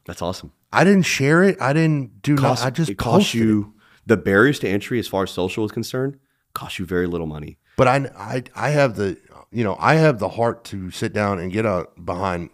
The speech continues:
Speaker 2: a computer and edit.
Speaker 1: Sure.
Speaker 2: I have the heart to learn about this kind of stuff. Like, th-, to me, this is marketing right here. Just
Speaker 1: It is.
Speaker 2: a podcast
Speaker 1: It is.
Speaker 2: is
Speaker 1: It's marketing
Speaker 2: marketing.
Speaker 1: for me. It's marketing for you.
Speaker 2: Yeah, it's
Speaker 1: It's
Speaker 2: marketing your company. It's
Speaker 1: That's right.
Speaker 2: marketing On Grid. It's marketing Iron Eagle. It,
Speaker 1: That's right.
Speaker 2: it's,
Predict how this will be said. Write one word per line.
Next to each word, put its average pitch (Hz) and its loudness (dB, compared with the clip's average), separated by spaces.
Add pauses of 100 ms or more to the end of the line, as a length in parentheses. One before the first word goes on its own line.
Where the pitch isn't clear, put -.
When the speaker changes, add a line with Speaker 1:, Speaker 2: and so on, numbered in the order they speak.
Speaker 2:
a 92 -10
computer 90 -8
and - -10
edit. 101 -8 (340)
Speaker 1:
Sure. - -6
Speaker 2:
I 110 0
have 117 -2
the 107 -2
heart 101 -4
to 95 -4 (580)
learn 113 4
about 98 -4
this 95 -8
kind 101 -8
of 80 -12
stuff. 87 -6
Like, 101 -6
th-, 120 -6
to - -8
me, 120 -2
this 123 -4
is 110 -10
marketing 113 -2
right 107 -4
here. 127 -2
Just 90 -6
Speaker 1:
It 117 4
is. 175 8
Speaker 2:
a - -12
podcast 151 2
Speaker 1:
It 160 6
is. 95 2
Speaker 2:
is - -14
Speaker 1:
It's 151 2
marketing - 4
Speaker 2:
marketing. 170 4
Speaker 1:
for - -8
me. 107 -2
It's 190 -4
marketing 143 -6
for - -12
you. 87 0
Speaker 2:
Yeah, 175 4
it's 104 0
Speaker 1:
It's 104 0
Speaker 2:
marketing 135 4
your 120 0
company. 135 -2
It's - -2
Speaker 1:
That's - -6
right. 104 0
Speaker 2:
marketing 110 -2
On 110 -2
Grid. 135 -4
It's 110 -8
marketing 107 -4
Iron 101 -4
Eagle. 127 -2
It, 104 -6
Speaker 1:
That's - -10
right. 87 2
Speaker 2:
it's, - -10